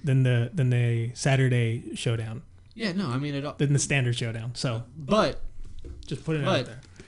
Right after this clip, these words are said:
Speaker 2: when, so you get eight players for this event, but you have another,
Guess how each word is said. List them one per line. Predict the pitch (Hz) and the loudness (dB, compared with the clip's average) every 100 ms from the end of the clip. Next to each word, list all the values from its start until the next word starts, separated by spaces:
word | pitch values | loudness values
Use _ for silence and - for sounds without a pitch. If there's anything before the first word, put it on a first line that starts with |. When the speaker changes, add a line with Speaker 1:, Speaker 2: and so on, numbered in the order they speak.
| - - - - - - - - | -12 -12 -16 -20 -20 -20 -20 -6
Speaker 2:
when, | 151 151 143 139 135 - - - - | -2 0 0 -2 -4 -8 -20 -20 -20
so | 156 165 | -8 -4
you | 151 147 | -2 0
get | 180 165 | 0 -2
eight | 151 170 | -4 -4
players | 180 165 151 | -4 -6 -6
for | 151 | -8
this | 143 127 | -8 -6
event, | 139 147 - 147 139 | -6 -6 -10 -10 -6
but | 135 104 - - - - - - - - - - | -6 -6 -14 -20 -20 -20 -20 -20 -20 -20 -20 -6
you | 143 131 | -4 -2
have | 135 127 123 123 120 - - - - - - - - - - - - - - - - | -2 -2 0 0 -2 -6 -8 -12 -20 -20 -20 -20 -20 -20 -20 -20 -20 -20 -20 -20 -10
another, | 139 139 135 131 131 127 123 120 | -4 0 0 0 0 0 0 -4